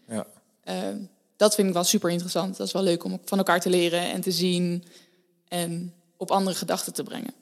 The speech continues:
Speaker 1: Ja, noem eens een andere gedachte. Kan je iets dat je denkt, "Oh, dat, zo had ik er nooit naar gekeken," of zo? Of?
Speaker 2: Nou, we-, ik weet nog niet precie-,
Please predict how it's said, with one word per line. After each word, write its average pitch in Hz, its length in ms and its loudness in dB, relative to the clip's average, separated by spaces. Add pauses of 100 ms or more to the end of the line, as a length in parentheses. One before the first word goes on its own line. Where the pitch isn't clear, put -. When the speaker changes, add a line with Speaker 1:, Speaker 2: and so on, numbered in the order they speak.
Speaker 1:
Ja, 170 280 4
noem 165 140 0
eens 165 100 0
een 160 100 0
andere 143 240 0
gedachte. 131 380 -2
Kan 151 160 -2
je 147 80 2
iets 131 100 -4
dat 139 160 -6
je 127 40 -6
denkt, 127 180 -6
"Oh, 151 140 -2
dat, 90 160 -6
zo - 180 -4
had 110 120 0
ik 110 80 -4
er 110 60 -6
nooit 107 160 -4
naar 113 140 -4
gekeken," 107 300 -8
of 110 80 -12
zo? - 160 -12
Of? 131 160 -14 (560)
Speaker 2:
Nou, 226 320 6
we-, - 120 4
ik 202 120 -4
weet 240 160 2
nog 247 100 6
niet 277 100 6
precie-, - 260 -2